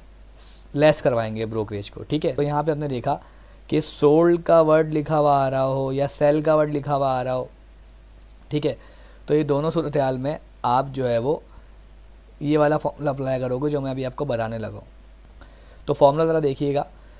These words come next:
फॉर्मूला क्या है? जब आप शेयर को ख़रीदते हो तो मार्केट प्राइस के अंदर ब्रोकरेज को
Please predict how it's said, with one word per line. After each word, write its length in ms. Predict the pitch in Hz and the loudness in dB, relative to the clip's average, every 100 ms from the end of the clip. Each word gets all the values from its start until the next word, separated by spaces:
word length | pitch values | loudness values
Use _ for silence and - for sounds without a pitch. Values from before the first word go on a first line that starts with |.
| - | 0
फॉर्मूला 300 | 143 147 190 | 4 4 2
क्या 200 | 196 185 | 0 2
है? 100 | 185 | 0
जब 140 | 180 165 | 0 2
आप 140 | 165 | 0
शेयर 200 | - 165 | 2 2
को 60 | 170 | 2
ख़रीदते 420 | 143 135 139 - | 0 -2 -4 0
हो 140 | 170 170 | 2 2
तो 160 | 170 | 0
मार्केट 560 | 135 123 123 127 156 160 | 0 -2 -2 -2 -4 -4
प्राइस 400 | 143 127 131 - | -2 -2 -2 -6
के 200 | - 151 - | -4 -6 -4
अंदर 440 | 123 120 123 131 107 - - | -8 -6 -2 -2 -4 -12 -14
ब्रोकरेज 640 | 113 127 135 143 151 160 - | -8 -4 -2 -2 -2 -2 -4
को 280 | - 165 | -4 -4